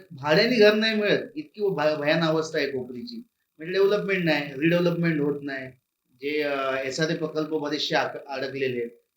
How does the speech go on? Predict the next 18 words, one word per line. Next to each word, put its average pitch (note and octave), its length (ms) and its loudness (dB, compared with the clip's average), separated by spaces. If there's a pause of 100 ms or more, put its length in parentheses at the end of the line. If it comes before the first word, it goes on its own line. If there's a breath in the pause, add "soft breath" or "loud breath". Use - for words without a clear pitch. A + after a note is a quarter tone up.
(120)
काही E3 160 -4
राजकीय F3 340 -2
लोकांचे F3+ 400 -4
लागे E3+ 240 0
बांधे E3 280 0
आहेत D#3+ 120 -6
त्याच्यामध्ये. C#3 480 -8 (580)
आज, C#3+ 260 -10
अ, E3 400 0
माझ्या D3 280 0
माध्यमातून E3 560 0
मी E3+ 140 -2
जितकं E3+ 340 -4
काम D#3+ 300 0
करता D#3 300 -2
येईल D3+ 180 0
लोकांसाठी, C#3 840 -6
युवकांसाठी, C3 840 -6